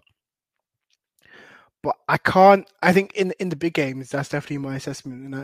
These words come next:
and I, I agree with what you said, but I still can't help thinking we're, we're still missing something against low blocks, and obviously low blocks will be sixty to seventy percent of the games you play,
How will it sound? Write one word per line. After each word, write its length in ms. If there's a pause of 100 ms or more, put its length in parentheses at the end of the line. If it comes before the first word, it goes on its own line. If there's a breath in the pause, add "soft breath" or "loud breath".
and 100
I, 300
I 140
agree 300
with 100
what 100
you 60
said, 340
but 160 (640 loud breath)
I 60
still 300
can't 300
help 340 (380)
thinking 520
we're, 260
we're 160
still 220
missing 320
something 420
against 340
low 160
blocks, 480
and 200
obviously 280
low 200
blocks 340
will 80
be 320 (500 loud breath)
sixty 360
to 60
seventy 320
percent 300
of 180
the 80
games 320
you 100
play, 380